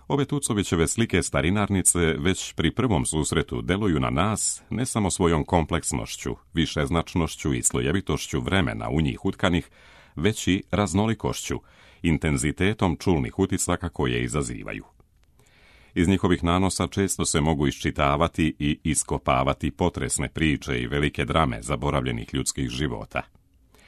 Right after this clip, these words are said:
I tu se nesumnjivo krije onaj blagotvorni uticaj Kišovih romana i knjiga pripovedaka. Na primjer, onog majstorskog variranja postupaka i stilskih registara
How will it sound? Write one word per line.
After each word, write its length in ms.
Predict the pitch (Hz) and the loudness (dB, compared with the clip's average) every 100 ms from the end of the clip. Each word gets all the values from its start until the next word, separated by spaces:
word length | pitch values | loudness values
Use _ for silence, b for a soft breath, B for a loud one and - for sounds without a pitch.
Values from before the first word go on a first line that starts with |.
| B B B - | B B B -2
I 80 | |
tu 200 | - 170 | 0 2
se 160 | - 147 | 4 2
nesumnjivo 500 | 64 - 117 123 69 | 2 2 2 2 2
krije 380 | - 82 73 62 | 2 2 4 2
onaj 260 | 65 65 | 2 0
blagotvorni 640 | 58 92 92 73 78 69 73 | 2 0 0 0 0 2 2
uticaj 420 | - 67 67 62 | 0 0 0 0
Kišovih 500 | 85 78 78 60 - | 0 2 0 -2 -4
romana 500 | 64 62 64 69 67 | -2 0 0 0 0
i 120 | 60 | -2
knjiga 400 | - 76 62 67 | 0 0 2 -2
pripovedaka. 720 | - 71 - 110 - - - - _ _ _ B B B B | -2 -2 -2 -4 -6 -10 -10 -10 _ _ _ B B B B
Na 80 | 78 | -2
primjer, 340 | 80 78 73 b b b - | 2 2 0 b b b 0
onog 240 | 78 62 | 2 2
majstorskog 640 | 71 78 - 76 - 73 60 | 0 0 0 -2 -2 -4 0
variranja 500 | 65 69 71 62 60 | 0 0 0 -2 -4
postupaka 720 | - 78 - 80 80 - 67 | -2 0 0 0 -2 0 -2
i 140 | 62 | 0
stilskih 600 | 58 - 76 67 - 64 | -2 0 0 0 -2 -2
registara 600 | 64 69 73 - 80 69 | 0 0 2 2 2 0